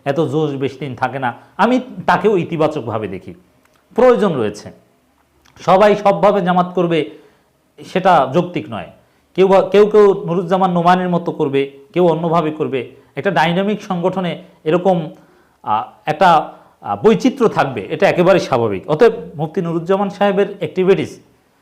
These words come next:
ব্যতিক্রমী কিছু কথাবার্তা, এটাও আমি ইতিবাচকভাবে দেখি। তিনি একটা অভিযোগ করেছেন শাহ আহমদুল্লাহর বিরুদ্ধে, ভয়ানক অভিযোগ।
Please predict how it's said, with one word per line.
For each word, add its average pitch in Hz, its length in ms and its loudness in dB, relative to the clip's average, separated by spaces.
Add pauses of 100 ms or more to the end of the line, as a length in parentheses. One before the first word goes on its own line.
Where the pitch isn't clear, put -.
(380)
ব্যতিক্রমী 190 480 -2
কিছু 175 480 -4 (180)
কথাবার্তা, 165 680 0
এটাও 226 220 0
আমি 180 260 2
ইতিবাচকভাবে 170 720 0
দেখি। 95 260 -10 (1080)
তিনি 254 260 4
একটা 247 160 4
অভিযোগ 190 500 6
করেছেন 139 380 -2
শাহ 139 220 -2
আহমদুল্লাহর 127 500 -4
বিরুদ্ধে, 160 480 -4 (280)
ভয়ানক 135 380 0
অভিযোগ। 92 300 -12